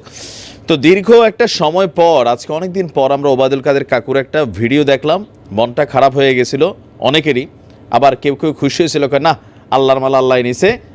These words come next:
আপদ বিদায় হইছে, যাওয়া দরকার ছিল, কিন্তু এত সহজে যাবে না।" দর্শক, আজকের দিনে Facebook-এ একটা ভিডিও খুবই ভাইরাল হয়েছে যে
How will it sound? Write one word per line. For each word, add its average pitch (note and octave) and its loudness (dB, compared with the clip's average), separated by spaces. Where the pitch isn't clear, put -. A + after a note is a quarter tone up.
আপদ B2+ 0
বিদায় B2+ 0
হইছে, D3+ -2
যাওয়া C#3 2
দরকার B2 -2
ছিল, B2+ -4
কিন্তু C#3+ 0
এত C3 0
সহজে B2 -2
যাবে E2+ -6
না।" A1+ -12
দর্শক, F#3+ 4
আজকের G3+ 2
দিনে F#3+ -2
Facebook-এ F3 -2
একটা A2 -6
ভিডিও B2 -2
খুবই D3 0
ভাইরাল B2+ 2
হয়েছে B2+ 0
যে D3 2